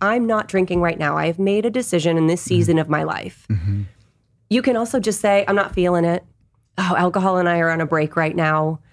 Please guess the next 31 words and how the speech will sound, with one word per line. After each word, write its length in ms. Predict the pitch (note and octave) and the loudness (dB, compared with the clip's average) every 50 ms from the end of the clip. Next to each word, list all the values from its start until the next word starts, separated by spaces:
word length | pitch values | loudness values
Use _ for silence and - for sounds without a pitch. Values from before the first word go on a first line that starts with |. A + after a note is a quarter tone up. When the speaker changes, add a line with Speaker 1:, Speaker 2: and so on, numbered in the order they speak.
| _ _ _ _ _ _ - | _ _ _ _ _ _ 0
Speaker 1:
I'm 160 | F3 F3 F3 | 2 4 4
Speaker 2:
Mm-hmm. 40 | F3+ | 4
Speaker 1:
doing 300 | F3 F#3 F3+ F3+ F3+ F3 | 4 4 4 4 4 2
a 40 | F3 | 0
thirty-day 720 | F3 - F#3 E3+ E3+ E3+ F3 E3 F3 E3 E3 E3 E3 E3 | 0 0 0 0 2 2 2 2 2 2 2 2 0 0
experiment 680 | - F3 - - - E3 D#3+ E3 D#3+ D#3 D#3 D#3 D#3 D3+ | -2 -4 -6 -4 -2 0 2 2 2 2 2 0 0 0
where 100 | E3 D#3+ | 0 0
I'm 100 | D#3 D#3+ | 0 2
not 220 | E3 E3 E3 E3+ | 0 0 -2 -2
drinking." 480 | - D#3+ D#3 D3+ D3+ E3+ D#3+ D#3 D#3 D#3 | -2 -2 0 0 0 0 0 0 0 0
Like, 220 | D#3+ D#3 D#3 D#3 - | 0 0 -2 -2 -2
I 100 | E3+ F3 | -4 -2
think 280 | E3+ - G#3 G3+ G3+ | -2 -2 -2 -2 -2
these 180 | - F#3+ E3+ - | -2 -4 -4 -4
concepts 440 | - D#3 D#3+ D#3+ - E3 - - - | -4 -4 -4 -2 -4 -6 -6 -4 -4
of, 120 | D#3 - | -4 -2
like, 160 | - C#3+ - | -2 -6 -6
sober 480 | - - D#3 D3+ D3+ D3+ D3+ D3+ D3+ C#3+ - | -2 -2 0 0 2 2 0 0 0 -2 -2
October 560 | D3+ D3 D3+ - - E3 D3 D3+ C#3+ D3+ D3 | -2 -4 -4 -4 -4 -2 0 0 2 2 0
and 120 | D3 D#3 D3+ | 0 0 0
certainly 280 | - E3 - E3 E3+ | -2 -2 0 0 -2
the 80 | D#3+ D#3+ | -2 0
Whole 120 | D3+ D#3+ | 0 -2
thirty 520 | E3 - D#3 C#3+ D3 D3 D3 D3 D3 D3+ D3 | -2 -2 -2 -2 0 0 0 0 0 0 0
and 120 | C#3+ D3+ | 0 0
dry 220 | D3+ D#3+ D#3 D#3 D#3+ | 0 0 0 0 0
January 580 | D#3 D#3+ D3 D3+ D#3 D3+ D3+ D#3 D#3+ D#3+ D3+ | -2 -2 0 0 0 0 0 0 -2 -2 -2
are 140 | D3+ E3 E3 | -2 -2 -2
so 180 | - - D#3 D3 | -2 -2 -4 -4
common. 580 | - - D#3+ D#3 D3 D3 D3 D3+ D3+ D#3+ F3+ F3+ - | -4 -2 -2 0 0 0 -2 0 0 0 0 0 0
Speaker 2:
Mm-hmm. 380 | A2+ G#2+ E2 F2+ G#2+ G#2 G2+ | 0 0 2 2 2 2 2